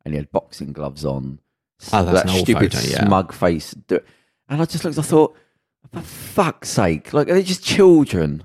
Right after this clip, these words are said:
Speaker 1: Like, you,
Speaker 2: There
Speaker 1: people
Speaker 2: have been some
Speaker 1: respect
Speaker 2: brilliant,
Speaker 1: this. They're
Speaker 2: yeah.
Speaker 1: just children. They're children at university. It's just called Parliament. It's basically a university. They've gone from one
Speaker 2: Mm.
Speaker 1: oak s-,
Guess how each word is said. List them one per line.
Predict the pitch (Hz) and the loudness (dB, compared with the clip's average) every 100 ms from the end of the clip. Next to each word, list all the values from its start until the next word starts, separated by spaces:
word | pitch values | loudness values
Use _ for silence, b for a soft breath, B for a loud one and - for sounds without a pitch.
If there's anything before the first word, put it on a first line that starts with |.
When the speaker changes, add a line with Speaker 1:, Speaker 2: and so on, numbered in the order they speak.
| - | 0
Speaker 1:
Like, | 135 120 - | 0 0 -2
you, | 143 139 | -2 -2
Speaker 2:
There | |
Speaker 1:
people | - 117 | 0 2
Speaker 2:
have | 113 - | 4 6
been | 151 | 4
some | 98 98 | 4 4
Speaker 1:
respect | - | 4
Speaker 2:
brilliant, | 101 185 - - | 4 4 4 2
Speaker 1:
this. | - | 2
They're | - | 4
Speaker 2:
yeah. | - | 6
Speaker 1:
just | 170 175 | 4 4
children. | - - 170 147 123 104 85 82 | -2 2 6 6 6 4 2 2
They're | 90 95 | 0 -2
children | - - 147 135 131 123 | -2 4 4 6 4 4
at | 113 | 4
university. | 113 104 101 90 90 87 - 78 76 | 4 6 6 6 4 0 0 0 -2
It's | - | 0
just | 107 95 | 0 0
called | - 101 90 90 - | 2 4 4 0 -8
Parliament. | - 90 80 76 76 78 76 _ - | -4 0 2 0 -2 -4 -8 _ -12
It's | 90 | 0
basically | 120 95 - 87 82 - | 2 2 -2 -4 -4 -4
a | |
university. | 82 82 76 73 71 80 | 0 2 2 0 -2 -2
They've | 71 85 | -4 -2
gone | 80 | -2
from | 78 87 | -4 -2
one | 101 101 87 b b - | 0 0 -4 b b -4
Speaker 2:
Mm. | 90 98 | 0 2
Speaker 1:
oak | 98 - | 0 -2
s-, | - - - | -12 -14 -16